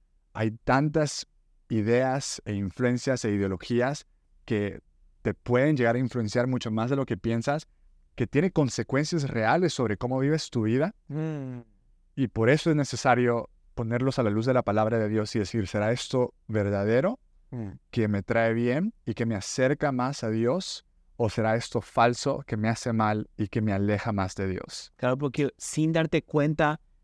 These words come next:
Speaker 2: tú no te estás dando cuenta, pero los valores que tomás te están formando.
Speaker 1: A veces no te das cuenta,
Speaker 2: No.
Speaker 1: a veces ni siquiera te das
Speaker 2: No, no te das cuenta.
Speaker 1: Sí.
Speaker 2: Y,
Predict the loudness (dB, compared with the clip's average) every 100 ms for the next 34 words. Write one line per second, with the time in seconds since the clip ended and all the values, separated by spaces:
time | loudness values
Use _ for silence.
0 | _ -4 0 0 -2 -4 0 2 0 0
1 | 0 0 0 0 2 2 2 2 2 0
2 | -2 -2 0 0 0 -4 -10 -10 -6 -2
3 | -2 0 -2 -2 -2 2 2 4 2 4
4 | 4 2 2 0 0 0 2 2 2 0
5 | 0 0 0 0 0 0 0 0 -2 -4
6 | -2 0 0 0 -4 -6 -6